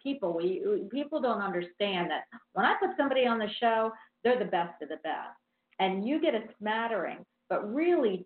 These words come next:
to gr-, if you've got issues or you've got things you need to know, and I do the same thing, even though I, <laughs> I use myself, I, you know, I will go to the best of the best. So for you, I really believe, and I don't promote, I promote everybody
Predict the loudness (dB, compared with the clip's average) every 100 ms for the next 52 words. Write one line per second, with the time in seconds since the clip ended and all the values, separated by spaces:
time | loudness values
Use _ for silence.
0 | -4 2 2 2 -4 -4 -2 -2 -2 0
1 | 0 2 2 2 2 -2 -2 -4 -6 -4
2 | -6 -6 -2 -2 0 0 2 0 -6 0
3 | 2 2 -2 -4 0 0 2 2 2 2
4 | 4 4 2 2 0 0 -2 -2 -2 -4
5 | -4 -12 -14 -14 -8 -6 -6 -8 -12 -12
6 | -8 -4 -2 0 0 0 -2 -2 -8 -2
7 | 0 0 0 -6 -12 -12 0 2 4 2
8 | 0 -4 -4 -2 0 0 0 2 2 2
9 | 2 2 2 0 0 -4 -10 -8 -8 -8
10 | -12 -14 -10 -10 -10 -16 _ -4 -2 -4
11 | -14 _ -2 -2 0 0 0 0 0 0
12 | 2 2 2 0 0 0 0 -4 -6 -2
13 | -4 -4 -6 -2 -2 -4 0 0 0 0
14 | 2 4 4 4 0 0 -2 -4